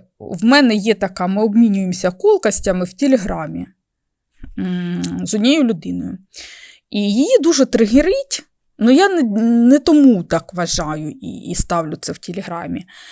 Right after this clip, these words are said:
А, ну, її тригерить дуже те, що я люблю жіночні там стилі, взагалі там такі от, а, стосунки чоловік-жінка, щоб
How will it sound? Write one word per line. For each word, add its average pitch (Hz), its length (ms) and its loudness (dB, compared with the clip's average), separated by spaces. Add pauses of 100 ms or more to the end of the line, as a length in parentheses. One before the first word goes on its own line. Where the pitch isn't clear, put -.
(440)
А, 180 440 0
ну, 254 120 6
її 277 200 4
тригерить 254 680 2
дуже 247 260 4
те, 302 200 0
що 226 180 0
я 240 260 2 (420)
люблю 208 420 0
жіночні 202 720 0
там 170 300 -10
стилі, 240 920 2
взагалі 196 520 -4
там 185 300 -10
такі 180 380 -14
от, 170 260 -14 (600)
а, - 120 -12
стосунки 208 600 -4
чоловік-жінка, 190 1400 -4
щоб 170 280 -10